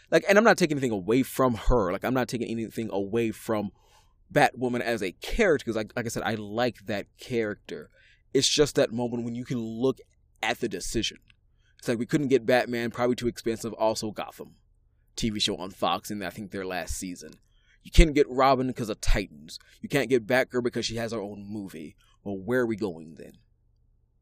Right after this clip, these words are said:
And it's like, well, we can get Batwing, and no one <laughs> knows who Black Batwing is. I double dog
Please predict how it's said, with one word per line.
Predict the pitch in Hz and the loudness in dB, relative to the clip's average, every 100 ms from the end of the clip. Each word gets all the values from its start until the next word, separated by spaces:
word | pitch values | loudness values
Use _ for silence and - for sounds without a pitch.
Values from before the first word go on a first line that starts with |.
| _ _ _ | _ _ _
And | 101 | -10
it's | 101 | -6
like, | 107 98 | -6 -2
well, | 127 147 151 | 8 10 10
we | 139 | 8
can | 147 | 4
get | 165 | 4
Batwing, | 127 170 127 127 127 110 | 8 6 6 0 -2 -6
and | 98 | -6
no | 110 135 | -4 -2
one | 143 135 | -2 -2
<laughs> | |
knows | 143 120 - | -4 -4 -4
who | 123 | -6
Black | 107 131 - _ - | 0 2 2 _ 0
Batwing | 127 - 110 101 | 0 0 -6 -6
is. | 92 85 - - - - | -6 -8 -12 -20 -20 -2
I | 135 | -2
double | 113 120 117 | 2 0 0
dog | 117 104 | -2 -6